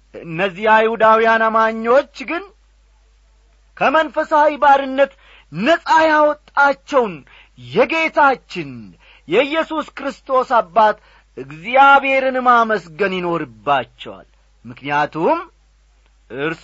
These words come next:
ወደፊት የሚጠብቃቸው አዲስ ሰማይና ምድር ፈጣሪ ነውና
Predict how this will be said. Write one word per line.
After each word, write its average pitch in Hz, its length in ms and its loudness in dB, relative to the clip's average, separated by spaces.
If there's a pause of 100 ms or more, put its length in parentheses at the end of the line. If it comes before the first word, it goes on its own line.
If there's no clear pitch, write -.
ወደፊት 196 460 -6
የሚጠብቃቸው 190 1080 -2 (1040)
አዲስ 196 580 2 (100)
ሰማይና 220 600 0 (120)
ምድር 196 340 -4
ፈጣሪ 180 520 2 (120)
ነውና 127 440 -12